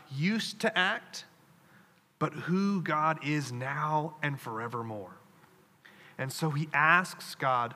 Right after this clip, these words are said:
to withhold the punishment he deserves and instead to show mercy. Notice,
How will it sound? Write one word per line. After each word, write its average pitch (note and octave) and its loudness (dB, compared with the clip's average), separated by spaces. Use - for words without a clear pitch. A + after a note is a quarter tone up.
to E3 0
withhold F3 2
the F3 0
punishment F3+ -4
he E3 -4
deserves C#3 -2
and B2+ -2
instead B2+ -2
to B2+ -6
show A#2+ -4
mercy. G#2+ -8
Notice, F3+ 8